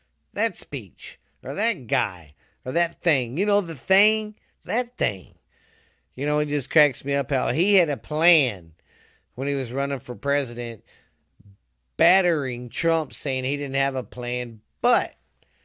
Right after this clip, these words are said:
when he became president and he, um, got in there,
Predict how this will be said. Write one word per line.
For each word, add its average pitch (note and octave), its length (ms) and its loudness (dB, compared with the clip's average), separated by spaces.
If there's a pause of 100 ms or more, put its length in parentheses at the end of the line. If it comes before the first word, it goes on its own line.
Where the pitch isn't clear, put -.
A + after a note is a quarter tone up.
(720)
when A#2+ 640 -6
he A#2 280 -8
became A2 460 -12
president E3 760 -8
and A#2 640 -6 (360)
he, C3 440 -4
um, A2+ 480 -4 (1900)
got B2+ 220 -2
in C#3 160 -4
there, D#3+ 400 -2